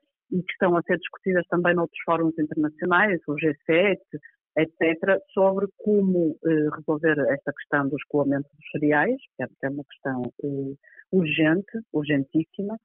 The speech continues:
e outros, eh, eh, modos de apoiar a Ucrânia. E depois haverá também durante o, o,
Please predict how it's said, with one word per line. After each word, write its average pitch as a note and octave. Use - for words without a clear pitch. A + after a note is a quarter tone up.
e F#3
outros, F3+
eh, -
eh, D#3+
modos D#3+
de E3
apoiar E3
a D#3+
Ucrânia. B2
E F#3
depois F#3+
haverá F3
também F#3+
durante F3
o, D#3+
o, E3